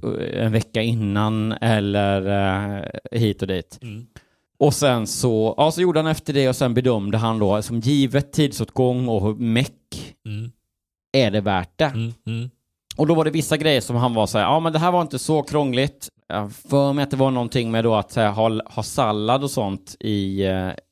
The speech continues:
Speaker 1: eh, isbad typ.
Speaker 2: Ja.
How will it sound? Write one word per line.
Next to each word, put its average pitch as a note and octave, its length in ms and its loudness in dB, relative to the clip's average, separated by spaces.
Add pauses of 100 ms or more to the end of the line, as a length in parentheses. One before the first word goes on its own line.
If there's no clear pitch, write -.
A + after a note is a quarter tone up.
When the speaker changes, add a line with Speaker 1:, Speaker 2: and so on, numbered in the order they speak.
(120)
Speaker 1:
eh, F#2+ 440 -6
isbad A2 960 0
typ. - 200 -8 (120)
Speaker 2:
Ja. A2 260 -8